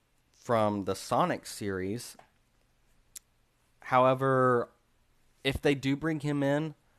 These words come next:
I see him being D L C. I don't see him being announced before the,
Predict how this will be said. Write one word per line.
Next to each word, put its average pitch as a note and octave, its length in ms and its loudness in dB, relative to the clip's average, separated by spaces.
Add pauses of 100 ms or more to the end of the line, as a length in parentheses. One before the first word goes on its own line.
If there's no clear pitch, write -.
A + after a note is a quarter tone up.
(800)
I A#2 100 2
see C3+ 260 -4
him C3 180 -2
being A2+ 280 -2
D G#2 120 -2
L G2+ 120 0
C. G#2+ 360 -8 (520)
I G2 120 -4
don't A2+ 220 0
see B2 200 -6
him A2 220 -4
being A2 240 -2
announced G2 560 -4
before G2+ 340 -6
the, F#2 340 -4